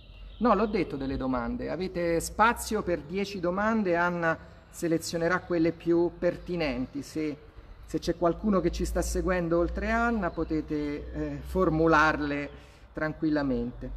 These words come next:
Allora, vi dicevo, leggo un passaggio del, del brano di, di un brano citato da Daniele, vi dirò poi chi è l'autore. "Non possiamo pretendere che le cose cambino se continuiamo a fare le stesse cose.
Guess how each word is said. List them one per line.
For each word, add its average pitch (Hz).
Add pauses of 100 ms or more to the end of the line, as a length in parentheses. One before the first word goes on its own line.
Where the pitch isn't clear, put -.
Allora, 196
vi 156
dicevo, 185
leggo 165
un 156
passaggio 160
del, 139 (100)
del 143
brano 156
di, 147 (960)
di 147
un 175
brano 190
citato 170
da 135
Daniele, 151
vi 131
dirò 139
poi 147
chi 147
è 139
l'autore. 131 (380)
"Non 226
possiamo 143
pretendere 170 (120)
che 165
le 156
cose 175
cambino 151
se -
continuiamo 196
a 196
fare 139
le 151
stesse 131
cose. 127